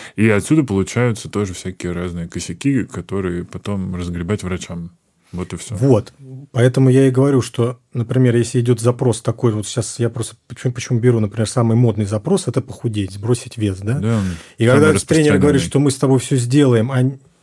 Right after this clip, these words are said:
Speaker 2: не берет в помощь, например, ту же медицину, то это как бы уже такой будет сигнал. Ну что ты можешь сам сделать? Если, например, у него там дефицит того, того, того, того, ты одними упражнениями ничего не сделаешь.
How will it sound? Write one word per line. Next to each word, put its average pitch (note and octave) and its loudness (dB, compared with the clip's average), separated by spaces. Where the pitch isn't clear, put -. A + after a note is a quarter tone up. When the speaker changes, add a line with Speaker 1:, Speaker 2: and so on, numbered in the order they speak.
Speaker 2:
не B2 4
берет C#3+ 4
в - -18
помощь, B2 2
например, A2+ -2
ту B2 -4
же A2+ 0
медицину, C3 2
то C3 -2
это F3 2
как E3+ 2
бы D#3+ 0
уже D#3+ 2
такой B2 0
будет A2+ -6
сигнал. B2 0
Ну A2+ 0
что E3+ -2
ты C#3+ -2
можешь B2+ 0
сам A#2 0
сделать? G#2+ -2
Если, B2+ 0
например, B2+ 2
у B2+ 0
него B2 2
там A2 -2
дефицит A#2+ -8
того, A#2+ 0
того, A#2 -2
того, B2+ -2
того, E3 -4
ты C3 -4
одними B2+ 2
упражнениями B2+ 0
ничего B2 -4
не G#2+ -2
сделаешь. A2+ -12